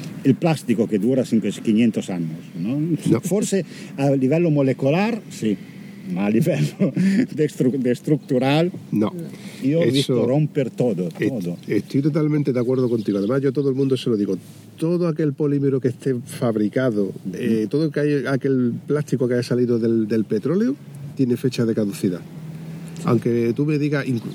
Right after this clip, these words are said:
Speaker 2: oye, las baterías, la, la propia batería tiene fecha de caducidad. "No, te he comprado un móvil nuevo y la ba-, porque tiene mejor batería". No,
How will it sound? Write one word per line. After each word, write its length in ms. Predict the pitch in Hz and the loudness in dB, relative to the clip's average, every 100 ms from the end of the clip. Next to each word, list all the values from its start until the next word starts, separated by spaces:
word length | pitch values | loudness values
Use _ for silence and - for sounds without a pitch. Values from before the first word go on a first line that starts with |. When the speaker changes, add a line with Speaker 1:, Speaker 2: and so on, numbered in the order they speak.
| - | -2
Speaker 2:
oye, 140 | 135 | 0
las 120 | 131 | 0
baterías, 440 | 104 101 101 175 92 - - | 0 0 0 0 -2 -8 -6
la, 160 | 104 104 | -2 0
la 100 | 104 | 0
propia 240 | 135 170 | 2 2
batería 400 | 156 123 113 160 | 0 2 0 0
tiene 180 | 123 123 | 2 0
fecha 240 | 131 127 123 | 0 0 0
de 100 | 113 | 2
caducidad. 520 | 104 98 98 139 143 - - | 2 0 0 0 -2 -8 -4
"No, 340 | 110 170 202 | 0 2 2
te 60 | 190 | 2
he 40 | |
comprado 340 | 185 180 180 170 | 2 2 2 2
un 60 | |
móvil 340 | 160 185 165 160 | 2 2 2 2
nuevo 320 | 190 185 175 | 2 2 2
y 40 | |
la 60 | 156 | 2
ba-, 160 | 151 139 | 2 2
porque 220 | 131 131 | 0 2
tiene 160 | 170 165 | 2 2
mejor 220 | 151 156 | 2 2
batería". 360 | 143 143 147 | 0 2 0
No, 100 | - | 0